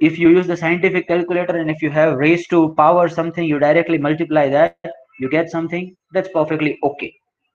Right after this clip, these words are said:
So let me just verify that, that we have got the same answer, equal to one point zero one two five raised to ninety-six. So we have got three point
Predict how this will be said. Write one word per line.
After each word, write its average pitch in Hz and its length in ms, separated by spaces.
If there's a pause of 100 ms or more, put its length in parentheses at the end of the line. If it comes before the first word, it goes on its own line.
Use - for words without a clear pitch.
(580)
So - 120
let 139 180
me 175 80
just 160 220
verify 147 420
that, 156 240
that 131 200
we 131 100
have 131 140
got 127 140
the 123 80
same 139 260
answer, 165 400 (280)
equal 143 400
to 175 400 (1200)
one 139 380
point 156 360 (480)
zero 156 540 (880)
one 147 400
two 135 340
five 147 320 (1120)
raised 151 420
to 165 340 (380)
ninety-six. 151 800 (1080)
So 123 120
we 135 140
have 147 160
got 151 200
three 170 240
point 165 280